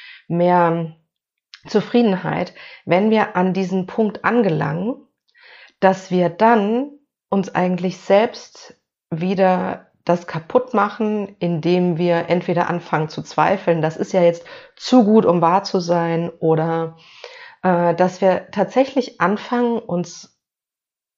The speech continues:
unterbewusst wahrscheinlich selbst Steine in den Weg zu legen, damit wir sozusagen unsere Komfortzone, in der wir Glück,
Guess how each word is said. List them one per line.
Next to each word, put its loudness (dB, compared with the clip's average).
unterbewusst -2
wahrscheinlich -4
selbst 0
Steine 0
in -4
den -4
Weg -4
zu -6
legen, -4
damit 0
wir -2
sozusagen 0
unsere -2
Komfortzone, 0
in -4
der 2
wir 2
Glück, 2